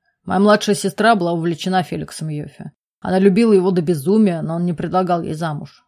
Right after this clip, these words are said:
Он никогда не нравился мне, этот Йоффе. Что-то с ним было не так. Дина же не хотела никого слушать. Однажды она ушла из дома и не вернулась. Мы искали ее и не могли найти.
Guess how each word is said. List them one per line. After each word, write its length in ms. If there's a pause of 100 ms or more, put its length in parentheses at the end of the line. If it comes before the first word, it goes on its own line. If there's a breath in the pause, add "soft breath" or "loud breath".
(120)
Он 140
никогда 460
не 140
нравился 500
мне, 320
этот 280
Йоффе. 440 (560 soft breath)
Что-то 300
с 80
ним 160
было 220
не 180
так. 480 (140)
Дина 400
же 140
не 80
хотела 360
никого 380
слушать. 640
Однажды 460
она 140
ушла 240
из 100
дома 260
и 20
не 120
вернулась. 640 (420)
Мы 140
искали 420
ее 220
и 80
не 80
могли 260
найти. 560